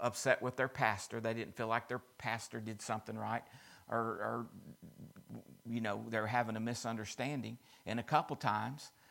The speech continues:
a cou-, and, and they were waiting for me to say, "Will you come on up here? We'd love to have you." That's what they wanted me to say. Amen. And would have been good people.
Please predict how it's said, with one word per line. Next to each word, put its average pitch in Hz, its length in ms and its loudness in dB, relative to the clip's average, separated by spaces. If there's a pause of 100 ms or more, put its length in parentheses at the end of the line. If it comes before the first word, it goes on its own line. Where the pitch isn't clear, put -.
(120)
a 110 100 0
cou-, 147 280 6
and, 123 180 2
and 123 260 2
they 135 140 8
were 131 160 4
waiting 143 320 6
for 120 120 -6
me 117 120 0
to 110 80 -4
say, 104 140 -2
"Will 123 80 0
you 139 80 -2
come 143 200 0
on 127 120 0
up 120 160 -4
here? 120 220 -8 (1000)
We'd 120 160 0
love 113 200 2
to 92 60 -4
have 78 220 -4
you." - 80 -20 (600)
That's 113 200 -2
what 107 100 -4
they 104 80 -4
wanted 107 300 -2
me 80 100 -10
to - 100 -16
say. - 140 -12 (1200)
Amen. 117 240 2
And 110 100 -2
would 107 100 -2
have 98 60 -6
been 101 180 -4
good 107 180 -2
people. - 340 -8